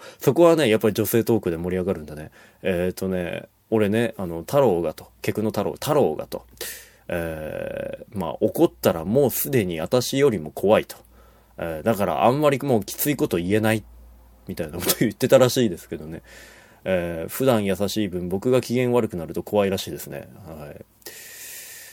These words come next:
あのー、そんなに親と喧嘩しないんですけど、あのー、こう、へりくつ垂れたくなるんですよね。僕も僕で、怒ると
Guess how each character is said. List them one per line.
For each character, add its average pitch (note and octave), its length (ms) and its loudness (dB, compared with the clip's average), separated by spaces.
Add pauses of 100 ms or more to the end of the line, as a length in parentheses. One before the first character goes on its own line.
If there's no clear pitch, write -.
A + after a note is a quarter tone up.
(400)
あ F2 220 -4
の E2+ 840 -4
ー、 - 40 -8
そ - 340 2
ん B3+ 240 2
な B3 120 2
に A#3+ 100 6
親 G#3+ 240 6
と C3 80 0
喧 A2 240 2
嘩 A#2 100 4
し A#2 140 -4
な B2 120 0
い G2+ 60 0
ん E2 80 -4
で D2+ 100 -12
す - 140 -12
け E2+ 120 -6
ど、 E2 420 -6
あ F2+ 140 -8
の E2+ 480 -8
ー、 - 600 -16 (440)
こ G#2+ 760 4 (380)
う、 - 40 -18
へ D#3+ 140 6
り G#3+ 140 6
く - 120 -8
つ - 140 -2
垂 - 200 -2
れ F#2 100 2
た G2 140 2
く F#2 100 -4
な D#2+ 140 -6
る - 120 -12
ん - 100 -14
で D2+ 120 -10
す E2 80 -12
よ D#2+ 140 -8
ね。 F2+ 100 -6
僕 A#2+ 280 2
も F3+ 180 6
僕 D#3+ 300 2
で、 D3 300 6 (360)
怒 B2+ 300 8
る E3+ 100 10
と F2 580 2